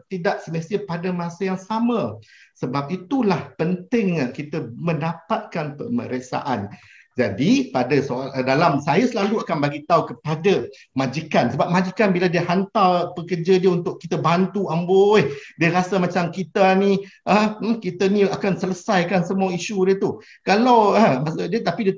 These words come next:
dia, dia yang tak sedar yang buatkan dia punya employer dia tu stress, depressed sebab dapat bos-bos yang toksik. Kalau kita buang semua bos tu, selesai apa semua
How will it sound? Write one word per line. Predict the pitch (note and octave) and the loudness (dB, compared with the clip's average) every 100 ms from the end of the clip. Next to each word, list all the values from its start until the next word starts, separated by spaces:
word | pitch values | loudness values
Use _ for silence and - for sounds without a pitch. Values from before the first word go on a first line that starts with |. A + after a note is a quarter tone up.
| - | -4
dia, | C3+ C3+ | -6 -2
dia | C3 C#3 B2+ | 2 2 4
yang | C#3 | 2
tak | C3+ - | 0 -2
sedar | G#3+ A#3+ | 2 4
yang | E3 D3 D3 | 4 2 2
buatkan | C#3+ A2 D3+ C3+ | 0 0 -2 -2
dia | C#3 | -2
punya | C#3 C3+ C3+ | 0 0 0
employer | C3 C#3 C#3 C#3+ D3+ | -2 0 0 2 0
dia | C#3 C3 | -2 -2
tu | D3 C3+ | -4 -6
stress, | - D3+ D3+ A#2+ | -4 0 2 2
depressed | C3 - G3 A3+ - _ _ - | 0 2 2 2 -2 _ _ -2
sebab | D#3 E3 | 0 2
dapat | D3 D3 C#3+ | 2 0 0
bos-bos | C#3+ D#3+ D3 D#3+ | 0 0 0 0
yang | D#3 D3 | 0 -2
toksik. | E3+ - D#4+ C4+ - _ | -6 -4 -2 -2 -4 _
Kalau | C#3+ D#3 | -2 0
kita | E3 F3+ | 0 0
buang | D3+ F#3 C4 B3 | 2 4 6 6
semua | G#3 G3+ | 4 2
bos | F#3+ G3 | 4 4
tu, | F3+ | 2
selesai | - D#3 E3 C#4 D#3+ C#3+ D3 | -2 -2 -4 0 2 2 2
apa | D3 | -2
semua | E3 C#3+ C#3+ | -4 -6 -6